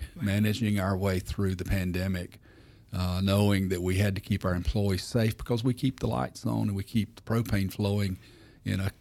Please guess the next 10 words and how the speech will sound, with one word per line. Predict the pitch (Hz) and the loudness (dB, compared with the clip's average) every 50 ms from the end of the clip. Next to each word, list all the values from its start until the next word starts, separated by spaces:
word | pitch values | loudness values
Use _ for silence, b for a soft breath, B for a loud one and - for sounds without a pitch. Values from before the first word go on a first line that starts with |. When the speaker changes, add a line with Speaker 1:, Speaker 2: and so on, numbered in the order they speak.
| - - | -8 -2
Speaker 2:
area | - 110 110 110 107 104 104 | 2 4 6 6 6 6 4
that | 95 90 92 | 4 2 2
has | 101 98 92 - | 2 0 0 -2
critical | - - 110 101 101 - 104 | 0 2 2 2 2 0 0
winter | 104 104 101 - - - 90 | 0 2 0 0 -2 -2 0
weather. | 92 98 98 98 95 101 95 92 - B B B B B B B B B - | 2 2 2 2 2 0 -2 -2 -6 B B B B B B B B B -6
And, | 92 90 92 95 92 92 95 98 | -4 -2 -2 -2 -2 -2 -2 -2
uh, | 92 87 87 90 90 92 - B B B B B B B | -2 -2 -2 -2 -4 -4 -8 B B B B B B B
so | B - - 98 98 | B -2 0 2 4
we, | 98 110 113 110 | 6 6 6 4